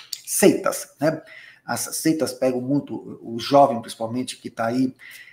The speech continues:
imagina, numa sociedade como essa, atomizada, famílias destruídas, a pessoa tá fragilizada emocionalmente, aí que eles pegam, tá? E manipula,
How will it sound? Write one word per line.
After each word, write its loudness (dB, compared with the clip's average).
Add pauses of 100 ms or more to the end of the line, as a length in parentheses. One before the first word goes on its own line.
imagina, 2
numa -8
sociedade -2
como -8
essa, -2
atomizada, -2
famílias -4
destruídas, 0 (320)
a -14
pessoa -4
tá -2
fragilizada 2
emocionalmente, 2
aí 2
que -2
eles -2
pegam, 0 (380)
tá? -2 (360)
E -6 (800)
manipula, 0